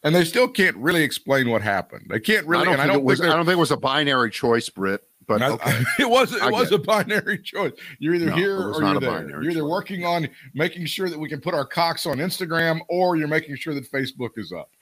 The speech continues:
Speaker 1: That's what you're doing. And people were running around like
Speaker 2: All right.
Speaker 1: chickens with their heads cut off yesterday, and they still
Speaker 2: Okay.
Speaker 1: can't explain what's going on. And, and you, I know you're, you're trying to get past this, but when they have these hearings, every time, those people in Congress don't understand Facebook. They don't get it.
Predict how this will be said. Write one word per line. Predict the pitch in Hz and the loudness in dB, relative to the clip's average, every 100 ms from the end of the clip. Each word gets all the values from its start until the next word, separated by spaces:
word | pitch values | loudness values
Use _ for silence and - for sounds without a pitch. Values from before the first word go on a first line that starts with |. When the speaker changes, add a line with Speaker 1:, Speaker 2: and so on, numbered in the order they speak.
| - - | -20 -4
Speaker 1:
That's | 156 185 - | 0 0 -2
what | 180 165 | -4 0
you're | 160 | 0
doing. | 143 113 104 107 - - | 2 0 -4 -10 -16 -4
And | 139 131 | -2 0
people | 165 165 170 | -2 -2 -2
were | 147 | 0
running | 143 160 | 0 0
around | 151 135 135 135 | -2 0 0 0
like | 127 117 | -2 0
Speaker 2:
All | |
right. | 98 | 0
Speaker 1:
chickens | 165 131 | 0 -4
with | 135 | -2
their | 131 | -2
heads | 120 196 156 | 0 -2 -2
cut | - 139 | -2 -2
off | 110 110 | 0 -2
yesterday, | 120 117 - 110 104 104 - - - | -2 -4 -4 -2 -2 -4 -8 -10 -4
and | 151 | 0
they | 180 | 0
still | 165 208 | 0 0
Speaker 2:
Okay. | 214 190 | 0 0
Speaker 1:
can't | 175 | 0
explain | 156 - 151 143 | -2 -2 -2 0
what's | 135 - | -2 -2
going | 127 123 | -2 -2
on. | 120 - | -6 -6
And, | 220 226 | -6 0
and | 240 220 | -2 -2
you, | 262 233 | -4 -2
I | |
know | 294 285 | 2 2
you're, | 202 185 | 0 -2
you're | 180 | -2
trying | 208 240 208 | 2 2 2
to | |
get | 170 170 | 0 -2
past | - 285 381 - - | 0 2 2 -2 -10
this, | - - - - _ _ | -12 -10 -12 -14 _ _
but | 135 202 | -8 -4
when | 208 | -2
they | 208 196 | 0 2
have | 240 254 | 0 -2
these | 190 175 | -4 -4
hearings, | 262 233 170 - - | -2 -2 -4 -6 -2
every | 233 277 220 | 0 0 -2
time, | 175 131 117 117 123 123 _ _ _ | 0 0 0 -2 -4 -10 _ _ _
those | 190 214 | -4 -2
people | 240 185 190 | -2 -2 -4
in | |
Congress | 160 185 190 175 | 0 0 2 -2
don't | - 160 180 | 0 0 0
understand | 156 147 - 131 120 | -2 -2 -2 -4 -4
Facebook. | 110 101 - - - _ | -6 -8 -8 -18 -20 _
They | 113 143 | -4 -2
don't | 143 143 117 | 0 -2 -4
get | 98 | -8
it. | 62 | -10